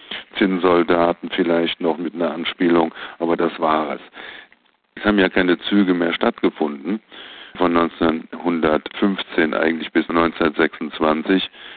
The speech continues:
Es war ja auch Karneval verboten, öffentlich jedenfalls. Insofern gab's auch keine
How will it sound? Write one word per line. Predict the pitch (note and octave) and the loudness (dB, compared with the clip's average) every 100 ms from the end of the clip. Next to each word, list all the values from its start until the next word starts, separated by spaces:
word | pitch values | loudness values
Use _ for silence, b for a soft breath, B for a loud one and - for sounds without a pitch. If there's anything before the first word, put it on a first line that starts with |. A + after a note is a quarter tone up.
| B B - | B B -4
Es | |
war | F2+ | 2
ja | F2 E2+ | 4 4
auch | D#2 D#2 | 2 -2
Karneval | - E2+ E2+ D#2 D#2 | 0 0 2 4 2
verboten, | - D2 - D#2 D#2+ - G#2 B B B B B | 2 -2 2 4 2 -2 -8 B B B B B
öffentlich | F2+ F2+ A2 - F#2+ F#2+ - | 0 2 0 2 2 2 -4
jedenfalls. | - F#2 F#2 F2+ F2 G2 F#2+ - - | 0 0 2 2 4 4 0 -14 -10
Insofern | E2+ E2 E2+ F2 E2 E2 | -4 0 0 2 0 2
gab's | E2 - | 0 0
auch | D#2 | -4
keine | - D#2+ D#2+ C2+ | -2 -2 -4 -10